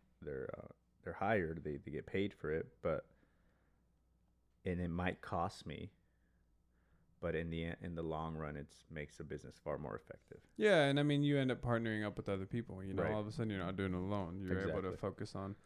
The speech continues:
Speaker 2: what you need to focus on,
Speaker 1: Mm-hmm.
Speaker 2: you know, and let other people do what they do best.
Speaker 1: Mm-hmm.
Speaker 2: Wow,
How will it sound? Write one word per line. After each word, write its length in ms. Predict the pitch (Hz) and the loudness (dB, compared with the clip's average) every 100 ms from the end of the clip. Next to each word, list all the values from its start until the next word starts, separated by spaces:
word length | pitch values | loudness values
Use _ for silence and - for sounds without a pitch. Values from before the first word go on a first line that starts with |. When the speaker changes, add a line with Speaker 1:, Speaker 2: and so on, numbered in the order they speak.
| - - | -20 -4
Speaker 2:
what 160 | 120 139 | -2 6
you 180 | 151 | 8
need 180 | 156 120 | 8 6
to 80 | 113 | 0
focus 360 | 107 95 101 - | -2 -4 -4 -4
on, 320 | 95 82 80 - - | -4 -4 -6 -12 -6
Speaker 1:
Mm-hmm. 60 | 107 | -4
Speaker 2:
you 60 | |
know, 200 | 92 92 - - _ _ _ | -2 -4 -10 -20 _ _ _
and 100 | 107 | -6
let 100 | 92 | -2
other 160 | 92 98 | 0 0
people 300 | - 104 95 | -4 -6 -6
do 220 | 90 90 | -4 -2
what 120 | 90 | -2
they 160 | - 95 | 0 0
do 160 | 90 90 | 0 -2
best. 280 | 104 117 | -2 -2
Speaker 1:
Mm-hmm. 180 | 101 95 87 _ _ _ - - - | -4 -6 -8 _ _ _ -20 -18 -14
Speaker 2:
Wow, 160 | - | -14